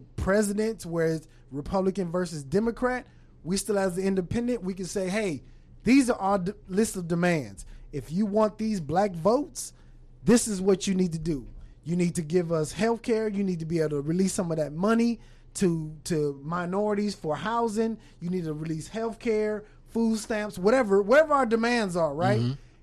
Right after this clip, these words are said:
Speaker 1: This is how you gonna get our re-, this is how you gonna get our vote, vers-, whether it's Republicans or whether it's Democrats." And then that's, that way
Speaker 2: So kinda like a, almost like a, um,
Speaker 1: that way we have the, the power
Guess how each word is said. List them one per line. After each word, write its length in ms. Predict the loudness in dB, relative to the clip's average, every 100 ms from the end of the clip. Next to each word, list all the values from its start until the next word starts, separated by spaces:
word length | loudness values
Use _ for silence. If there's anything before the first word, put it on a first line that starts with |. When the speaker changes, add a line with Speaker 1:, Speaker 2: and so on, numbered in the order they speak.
| -20 -20 -20 0
Speaker 1:
This 220 | 4 4
is 140 | 2 2
how 100 | 4
you 160 | 6
gonna 200 | 6 4
get 120 | 4
our 140 | 4 4
re-, 160 | 2 -2
this 220 | -2 -2 -2
is 80 |
how 100 | -2
you 120 | -2 0
gonna 180 | 0
get 260 | 2 4 4 4
our 180 | 2
vote, 380 | 4 2 0 -2 -14 -18
vers-, 500 | -12 2 6 6 2 -6
whether 260 | 2 6 6
it's 120 | 4 2
Republicans 840 | -2 -2 2 2 2 -2 -2 -2 -6 -12 -12 0
or 220 | 2 2
whether 340 | 2 0 2 0
it's 180 | 0
Democrats." 720 | 0 0 0 -8 -12 -16 -20 -20 -20 -20 -20 -20 -8 0
And 160 | 2
then 160 | 6 4
that's, 260 | 4 0 -4 -10 0
that 240 | 0 2
way 300 | 2 2 2 -4
Speaker 2:
So 220 | -6 -2
kinda 220 | 0 2
like 180 | 2 0
a, 400 | -2 -4 -6 -8
almost 360 | -6 -4 -4 -4
like 240 | -8 -8
a, 160 | -8 -8
um, 380 | -10 -12 -14 -18 -20 -20 -6
Speaker 1:
that 120 | -2
way 100 | 4
we 180 | 4 4
have 400 | 0 0 0 0 0
the, 400 | 0 0 -2 -10 -20 -20 -8
the 100 | -6
power 720 | -2 0 2 2 2 -2 -6